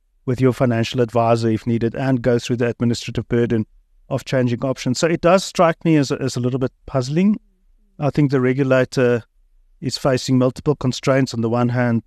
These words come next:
the legislative requirement to approve, but on the other hand, you know, the regulator is mandated in Section seven of the Medical Schemes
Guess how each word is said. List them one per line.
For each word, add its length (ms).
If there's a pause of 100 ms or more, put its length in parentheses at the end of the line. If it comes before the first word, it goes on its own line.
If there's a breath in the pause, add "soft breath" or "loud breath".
(120)
the 60
legislative 640
requirement 420
to 100
approve, 540 (460)
but 120
on 120
the 80
other 200
hand, 440
you 60
know, 140
the 120
regulator 540
is 160
mandated 640
in 60
Section 320
seven 280
of 140
the 80
Medical 300
Schemes 340